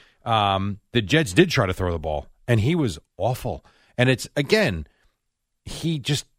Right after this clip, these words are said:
holds on to the ball. He takes sack. There was one sack, I think, where you're referencing. I know you're being funny with Salah not wanting to watch anymore,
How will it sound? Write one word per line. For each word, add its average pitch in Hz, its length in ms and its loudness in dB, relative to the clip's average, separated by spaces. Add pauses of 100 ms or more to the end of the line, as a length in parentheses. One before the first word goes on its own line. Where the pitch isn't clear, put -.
holds 160 520 -2
on 156 220 2
to - 120 -10
the 131 140 -2
ball. 95 380 0
He 113 160 -4
takes - 440 -4
sack. 123 300 0
There 165 140 2
was 196 200 -4
one 156 220 0
sack, 165 260 0
I 127 60 2
think, 123 240 0
where 135 80 2
you're 113 160 0
referencing. 101 560 0
I 101 60 2
know 104 80 2
you're 98 120 0
being 92 220 -2
funny 98 240 -2
with 85 140 -6
Salah 95 260 0
not 92 140 -2
wanting 98 180 -2
to 95 60 -2
watch 101 240 2
anymore, 127 400 0